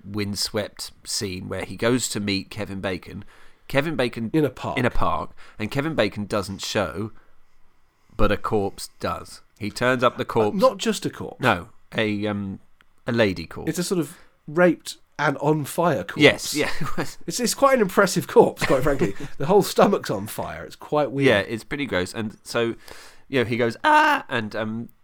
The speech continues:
Speaker 1: and so obviously he starts to reali-, well, he <laughs> realises quite quickly that he's helped a guilty man go free, and then,
Speaker 2: Yeah.
Speaker 1: then
Speaker 2: Essentially, Kevin Bacon has no qualms in him knowing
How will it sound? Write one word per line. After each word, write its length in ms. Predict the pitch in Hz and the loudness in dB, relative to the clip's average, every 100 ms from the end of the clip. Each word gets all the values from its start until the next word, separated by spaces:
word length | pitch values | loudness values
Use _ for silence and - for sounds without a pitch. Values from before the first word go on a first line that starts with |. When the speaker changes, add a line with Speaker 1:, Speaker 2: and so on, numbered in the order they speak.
| _ _ _ _ | _ _ _ _
Speaker 1:
and 140 | 180 170 | -4 2
so 180 | 220 185 | 2 2
obviously 320 | 165 147 131 | 0 -2 -4
he 180 | 117 139 | -4 -4
starts 300 | - 165 - | 0 0 0
to 80 | 117 | -4
reali-, 340 | 104 98 98 | -4 -4 0
well, 120 | 147 - | 2 2
he 140 | 123 | 0
<laughs> 100 | 120 | 10
realises 400 | - 165 - - | 12 12 8 4
quite 220 | - 110 | -4 -6
quickly 340 | - 131 98 98 - - 135 | -6 -6 -8 -14 -16 -12 -4
that 80 | |
he's 140 | 135 - | -4 -2
helped 260 | 135 - | -4 -4
a 60 | 117 | -6
guilty 400 | 110 113 104 107 | -4 -4 -4 -4
man 300 | 101 98 98 | -4 -4 -6
go 180 | 95 90 | -6 -6
free, 460 | - 101 87 85 - - - - - | -8 -8 -6 -6 -10 -16 -20 -12 -2
and 560 | 107 92 87 82 - - - - - _ _ 123 | -2 -2 -8 -12 -16 -20 -20 -20 -20 _ _ -4
then, 360 | 107 104 104 - - | -2 -4 -8 -14 -4
Speaker 2:
Yeah. 220 | 226 - - | -2 -2 -2
Speaker 1:
then 300 | 127 120 - - - | -2 -2 -12 -12 -4
Speaker 2:
Essentially, 420 | 190 302 294 277 - | 0 2 2 0 0
Kevin 280 | 302 311 262 | 0 2 4
Bacon 300 | 214 190 160 | 4 4 0
has 180 | 147 | -2
no 260 | 160 165 170 | 0 2 4
qualms 560 | 170 170 151 98 95 107 | 2 2 2 0 -6 -12
in 80 | 107 | -8
him 200 | 120 120 | -6 -4
knowing 400 | 113 90 80 | -2 -4 -8